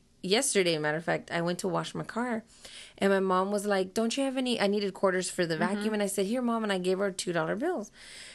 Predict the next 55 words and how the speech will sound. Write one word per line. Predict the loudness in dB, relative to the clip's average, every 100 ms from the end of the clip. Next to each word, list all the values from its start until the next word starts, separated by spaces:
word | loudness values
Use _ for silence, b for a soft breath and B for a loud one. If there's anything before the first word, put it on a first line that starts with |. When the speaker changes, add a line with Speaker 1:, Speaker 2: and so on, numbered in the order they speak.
| B 0
Speaker 1:
and | 2
I | 4
was | 2 0
like, | 0
"I | 0
need | 0 -2
quarters," | 0 2 2 2 2
and | 0 0
she | 0
was | 0
like, | 0
"Don't | 0 0
you | 2
have | 0
quarters | 0 0 0 2
in |
that | 2
little?" | 4 2
I | 2
said, | -2 -4 _ -4
"Mm, | -2 -2 -6 _ _ _ _ -2 2
don't | 4 4
even | 2 4
go | 6 6
there. | 4 2 -2
That's | 0 0
my | 2
loteria | 2 2 4 4 4
money." | 2 0 2
And | 2
she | 4 6
laughed | 8 10 8 4
so | 6 8 8 6
Speaker 2:
<laughs> | 4 8
Speaker 1:
hard. | 8 8 4
She | 0
was | 2
like, | 4
"Okay." | 4 4 2 0 0
So | -2
she | 0 0 0
me | -2
hizo | -2 2
cambio. | 2 2 -2 -6 -10 -16 -6
Whatever. | -4 -4 -8 -12 -12 B B B B
It's | 0
my | 2
thing. | 2 0 0 -4 -10
It's | -6
my | -6
thing. | -2 -4 -2 0
Let | 0
it | 0
go. | -2 -2
Speaker 2:
<laughs> | -6